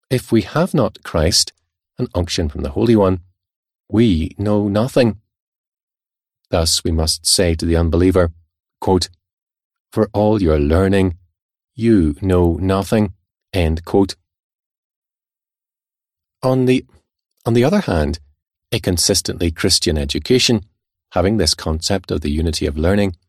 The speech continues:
must more specifically affirm to be Christian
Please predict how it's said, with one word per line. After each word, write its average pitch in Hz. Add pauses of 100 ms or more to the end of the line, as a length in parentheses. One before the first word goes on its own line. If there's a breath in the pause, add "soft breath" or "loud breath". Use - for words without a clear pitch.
(460)
must - (340)
more 92
specifically 90
affirm 95 (400)
to -
be 80
Christian 98